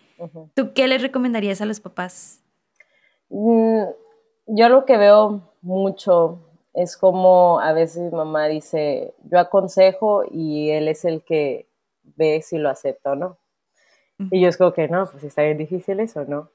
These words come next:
Speaker 1: Pero yo creo que una de las cosas es más que nada como que, que el padre sea ejemplo de Dios. O sea, que el mismo papá diga, "Yo quiero mostrarme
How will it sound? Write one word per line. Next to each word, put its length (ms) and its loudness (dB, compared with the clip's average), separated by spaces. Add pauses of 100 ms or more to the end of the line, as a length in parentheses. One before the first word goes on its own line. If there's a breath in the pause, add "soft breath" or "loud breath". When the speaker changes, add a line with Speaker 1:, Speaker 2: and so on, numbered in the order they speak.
(460)
Speaker 1:
Pero 140 4
yo 160 6
creo 240 4
que 180 4
una 220 6
de 60 8
las 260 4
cosas 600 2
es 180 2
más 240 -2
que 140 0
nada 560 4 (680)
como 320 0
que, 440 0
que 80 0
el 120 0
padre 360 4
sea 220 2
ejemplo 500 -4
de 140 -2
Dios. 440 -10 (220)
O 40 -20
sea, 320 -14
que 80 -2
el 60 -2
mismo 380 -6
papá 600 0 (140)
diga, 420 -4 (500)
"Yo 160 -6
quiero 240 6
mostrarme 720 -2